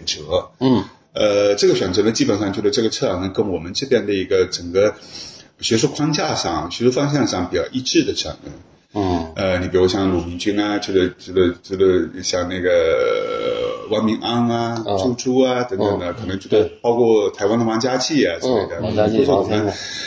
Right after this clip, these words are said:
Speaker 1: 呃，一方面
Speaker 2: 我印象特别深，当时他是那个跟那个图图啊，
Speaker 1: 啊，对，对，对。
Speaker 2: 屠洪涛做的那个展览，
Speaker 1: 是，是，是。
Speaker 2: 我还有印象。
Speaker 1: 对，因为，因为在我看来，就是这些人实际上，这些策展人实际上他呃，是为，呃，呃，会在给蜂巢在加持。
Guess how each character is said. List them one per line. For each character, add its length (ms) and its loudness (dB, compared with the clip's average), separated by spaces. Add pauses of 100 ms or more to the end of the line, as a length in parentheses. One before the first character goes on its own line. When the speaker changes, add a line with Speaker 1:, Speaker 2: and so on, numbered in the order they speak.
(200)
Speaker 1:
呃， 380 2
一 40 0
方 140 0
面 80 4
Speaker 2:
我 60 4
印 60 4
象 100 2
特 100 0
别 140 4
深， 240 -2
当 180 0
时 80 -10
他 140 0
是 140 0
那 180 4
个 160 2
跟 200 2
那 120 4
个 80 2
图 180 0
图 300 0
啊， 140 2 (240)
Speaker 1:
啊， 80 0
对， 120 2
对， 100 4
对。 100 2
Speaker 2:
屠 60 -2
洪 160 2
涛 60 -4
做 160 2
的 80 2
那 140 2
个 80 -2
展 160 0
览， 140 0
Speaker 1:
是， 100 -2
是， 40 2
是。 40 0
Speaker 2:
我 60 0
还 100 0
有 60 -2
印 200 -2
象。 160 -12 (140)
Speaker 1:
对， 220 2
因 120 6
为， 240 2
因 160 4
为 60 4
在 140 2
我 100 2
看 140 -2
来， 80 2
就 60 -4
是 120 2
这 160 0
些 100 0
人 240 -2
实 160 -2
际 80 0
上， 400 -2
这 140 2
些 100 4
策 140 0
展 120 -2
人 120 -2
实 160 -2
际 80 2
上 240 -4
他 260 -2 (540)
呃， 80 -6
是 360 4
为， 400 2 (220)
呃， 100 2
呃， 840 0
会 160 4
在 280 2
给 120 4
蜂 340 0
巢 200 -4
在 140 -4
加 300 -2
持。 280 -4